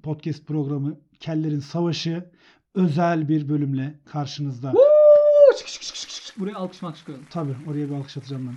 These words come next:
Speaker 1: Podfresh kanatları altında Cedit Sound tarafından ses düzenlemesi yapılan programımızın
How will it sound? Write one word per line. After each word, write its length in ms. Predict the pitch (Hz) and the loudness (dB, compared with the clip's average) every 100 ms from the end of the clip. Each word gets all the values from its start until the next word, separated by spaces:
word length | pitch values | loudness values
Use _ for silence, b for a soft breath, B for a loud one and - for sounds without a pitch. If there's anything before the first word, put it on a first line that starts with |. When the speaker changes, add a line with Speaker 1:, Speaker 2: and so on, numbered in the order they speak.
| - | -10
Speaker 1:
Podfresh 400 | 170 160 170 147 | -10 -8 -8 -8
kanatları 460 | 160 156 156 151 143 | -6 -6 -6 -6 -6
altında 760 | 147 147 143 147 151 170 185 202 127 | -6 -6 -6 -4 -4 -4 -6 -10 -10
Cedit 280 | 156 151 151 | -8 -8 -10
Sound 360 | - 151 147 135 _ _ | -8 -6 -6 -8 _ _
tarafından 680 | 151 151 147 143 139 143 143 143 b b b b _ | -6 -6 -6 -8 -6 -6 -6 -10 b b b b _
ses 240 | - 180 - | -6 -4 -4
düzenlemesi 640 | 147 151 143 135 - 151 | -4 -2 -2 -4 -6 -6
yapılan 280 | 156 139 127 | -6 -6 -10
programımızın 760 | 160 165 139 139 131 117 113 | -6 -6 -4 -4 -6 -10 -16